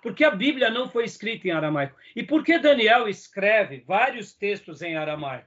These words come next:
É óbvio. Não era a língua diplomática, não era a língua que as nações dominavam? E quem é que se converte naquele contexto? É, não é Nabucodonosor? A mensagem profética tinha que chegar aonde? Tinha que chegar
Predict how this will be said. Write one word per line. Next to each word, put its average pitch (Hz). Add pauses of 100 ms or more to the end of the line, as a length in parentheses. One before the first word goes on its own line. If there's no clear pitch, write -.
É 202
óbvio. 202 (340)
Não 233
era 226
a 185
língua 185
diplomática, 196
não 185
era 220
a 202
língua 208
que 196
as 165
nações 180
dominavam? 175 (320)
E 190
quem 294
é 269
que -
se 233
converte 202
naquele 175
contexto? 165 (240)
É, 196
não 226
é 247
Nabucodonosor? 196 (300)
A 185
mensagem 247
profética 220
tinha 240
que -
chegar 233
aonde? 175 (180)
Tinha 220
que -
chegar 196